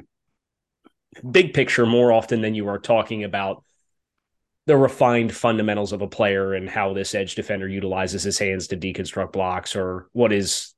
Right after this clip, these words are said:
third step in his initial charge up the field for his pass rush sets up and how well he pivots off of his initial rush play and all. Like, you kind of transition away from that, and it's more, okay, like,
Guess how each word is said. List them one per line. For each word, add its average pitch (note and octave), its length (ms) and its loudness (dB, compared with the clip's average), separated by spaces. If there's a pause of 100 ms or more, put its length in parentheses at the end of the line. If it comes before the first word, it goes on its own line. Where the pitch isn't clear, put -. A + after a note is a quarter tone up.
third G#2 200 2
step G#2 300 0
in G2 80 -6
his F#2+ 380 -8 (100)
initial G2+ 380 -2
charge G2 300 0
up G2 100 -2
the G2 100 -6
field G2 240 -4
for G2+ 140 -4
his F#2 100 -6
pass F#2+ 320 -2
rush F#2 200 -2
sets - 300 -4
up F#2+ 160 -4
and G2 120 -6
how G2 140 -2
well F#2 180 -2
he F#2 120 -8
pivots F2+ 380 -6
off F2+ 160 -4
of F#2 100 -8
his F2 140 -8
initial F2+ 300 -6
rush F2 180 -6
play F2 160 -8
and E2 80 -10
all. E2+ 140 -10
Like, F2 200 -10 (760)
you A#2 80 0
kind C#3 400 2
of A2+ 40 -20
transition F3 520 4
away D#3 140 10
from C#3 160 4
that, D3 160 6
and A#2+ 100 0
it's - 160 -2
more, C3 240 4
okay, C3+ 260 2
like, B2 240 2